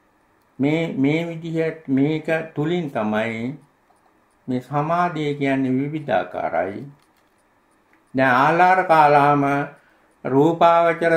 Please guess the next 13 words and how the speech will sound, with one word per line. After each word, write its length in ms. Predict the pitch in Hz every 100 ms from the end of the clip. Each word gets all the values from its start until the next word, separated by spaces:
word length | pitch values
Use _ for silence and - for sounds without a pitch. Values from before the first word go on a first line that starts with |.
| 156
ධානයේ 640 | 139 147 160 180 180 175
ඉන්න 160 | 165 160
කොටත් 460 | 151 151 147 147
තිබුණේ 840 | 139 131 127 123 127 135 135 151 - - _ _ _ _ _ _ _ _ _ _ _ _ -
වැඩිච්ච 420 | 127 135 160 165 160
සමාධිය. 640 | - 113 95 85 82 - - _ _ _ _ _ _ _ _ _ _ _ _ _ _ _ _ _ _ _ _ -
රූපාවචර 500 | 123 131 131 135 139
පළවෙනි 380 | 135 127 131 143
ධානය 400 | 151 160 160 160
තුලත් 320 | 165 160 160
තියෙන 240 | - 147 143
වැඩිච්ච 360 | 131 117 117 -
සමාධිය. 540 | - 95 87 - -